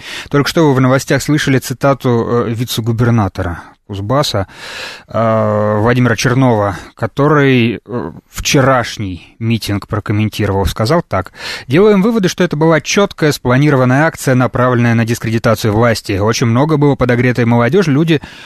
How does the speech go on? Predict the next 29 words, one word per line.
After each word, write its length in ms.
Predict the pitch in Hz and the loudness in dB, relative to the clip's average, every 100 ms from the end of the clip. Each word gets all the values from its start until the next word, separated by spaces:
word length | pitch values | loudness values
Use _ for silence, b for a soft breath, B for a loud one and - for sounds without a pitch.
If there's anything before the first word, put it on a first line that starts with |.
| B | B
присутствовали, 680 | 143 135 170 - 135 131 131 | -4 -2 -2 -2 0 2 2
совсем 480 | - 139 - 156 147 | 2 0 2 2 2
не 80 | |
понимая, 560 | 127 127 127 131 147 135 | 2 2 2 2 2 0
что 380 | - - 135 135 | -2 -2 0 2
они 480 | 120 117 120 123 - _ | 2 2 2 0 -4 _
там 340 | - 113 110 104 | -2 0 0 -2
делают». 520 | 117 110 104 98 98 - | -2 0 2 0 -2 -8
И 120 | 120 _ | -12 _
мы, 220 | 139 139 175 | -2 0 2
кажется, 320 | 175 151 143 | 0 0 0
уже 140 | 147 | 0
второй 380 | - 143 160 131 | 0 2 4 4
раз 220 | 123 113 | 2 0
слышим 460 | - 123 117 117 110 | 0 0 0 -2 0
от, 180 | 117 - - | -2 -6 -8
э, 640 | 110 110 107 104 101 98 107 | -2 0 0 0 -2 -4 -6
кемеровских 540 | - 117 110 - 110 117 | -2 0 0 -4 -4 -2
властей 340 | 120 - 226 | -2 -2 -2
о 60 | 156 | 0
том, 200 | 190 190 | -2 -2
что 380 | - 139 127 B B B B - | -2 -2 -2 B B B B -8
вот 20 | |
эти 140 | 139 113 | -6 -2
все 160 | - | 0
возмущенные, 800 | 120 120 139 - 160 147 131 120 | 2 2 0 0 2 2 2 2
протестующие, 840 | 117 117 127 - 131 113 - 131 | 0 -2 -2 0 0 0 0 2
ревущие 760 | 123 127 127 131 - - 107 107 | 2 2 0 0 -2 -2 -2 0
люди, 400 | 160 214 117 | 0 0 0